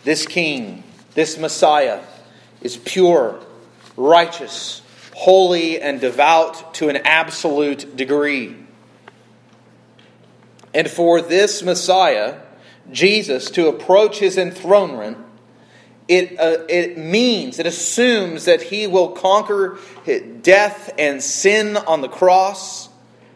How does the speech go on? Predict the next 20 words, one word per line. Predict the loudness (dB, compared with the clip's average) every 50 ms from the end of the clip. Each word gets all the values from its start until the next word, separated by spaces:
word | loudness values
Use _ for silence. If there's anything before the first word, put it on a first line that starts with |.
| _ _ _ _ -8
and | -6 -6
the | -6 -6
tomb, | -6 -2 -2 -2 -2 -2 -6 -8 -12 -16 -18 -18 -20 -20 _ _ _ _ _ _ _ -10
and | -8 -6
in | -6 -6
the | -8
tomb, | -10 -6 -6 -6 -6 -6 -10 -12 -14 -18 -20 -20 _ _ _ _ _ _ _
by | 2 2 2
his | 2 0 -2
resurrection, | -6 -8 -6 -4 -2 0 0 0 0 -2 -6 -8 -8 -8 -8 -10 -14 -18 -20 -20 -20 _ _ _ _ _ _ -14
and | -14 -10 -8
seal | -8 -6 -6 -4 0 2 2 4 4
it | 4 4
all | 4 4 4 4 4 4 4 4
up | 2 2 0 -6 -14 -20 -20 -20 -20 _ _ _ _ -16
in | -10 -6
his | -6 -6 -6
ascension. | -6 -10 -8 -2 -2 -2 -4 -4 -10 -14 -14 -16 -20 -20 _ _ _ _ _ _ _ _ _ _ _ _ _ _ _ _ _ _ _ _ _ _ _ _ _ _ _ _
The | -4 -4 -4
final | -6 -10 -2 0 0 2 2 0 0 2 2 0 0 -2 -4 -8 -12 -20 -20